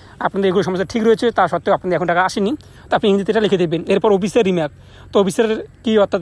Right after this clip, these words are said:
রিপ্লাই করেছে যে, "Application is reported", অ্যাপ্লিকেশন আমাদের অর্থাৎ অ্যাপ্লিক্যান্ট রিপোর্ট, তো আমরা তাকে রিপোর্ট করেছি,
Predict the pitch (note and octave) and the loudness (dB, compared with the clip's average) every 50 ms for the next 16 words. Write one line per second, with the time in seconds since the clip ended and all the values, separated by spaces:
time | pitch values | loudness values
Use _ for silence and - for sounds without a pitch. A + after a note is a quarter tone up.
0 | F3+ F3+ E3+ F3+ - A#3 G#3+ A3+ G#3 - A3+ F3 F3 F#3+ A#3 D#4 - - - - | -4 -4 -4 -2 0 2 4 4 2 2 0 -2 0 -2 -2 -4 -8 -14 -20 -18
1 | - - F#3 F#3 - B3 A#3 A3 A#3 A#3 G#3+ A#3 G#3 F#3+ F#3+ D#3 G#3+ G#3 E3 F#3 | -8 -4 -2 -2 -2 -2 -2 -2 0 0 -2 -2 -2 -2 -2 0 0 0 0 0
2 | F3 E3 - D3+ - G#3 G#3 F#3+ - A#3+ G3+ G3 F3+ E3+ A3 G#3+ - - - F3+ | -4 -4 -4 -6 -2 -2 -2 -2 -2 -2 -2 -2 0 0 -2 -2 -2 -4 -2 0
3 | F3+ E3+ - G3+ G3+ F3+ G#3+ E4 - - - - - - - G3+ F3+ - F#3+ E3+ | 0 0 0 -2 -2 -2 -2 -2 -4 -8 -14 -20 -14 -8 -4 -4 -2 -2 -2 -2
4 | - F3+ E3+ E3+ F#3 F#3 F#3 - - - F3+ F#3 F3 F#3+ E3+ B3 - - B3 A#3+ | -2 -2 0 2 2 2 2 2 -2 -2 -2 0 0 0 0 0 0 2 2 2
5 | A#3 - - C4 C#4 | 2 0 -2 -4 -4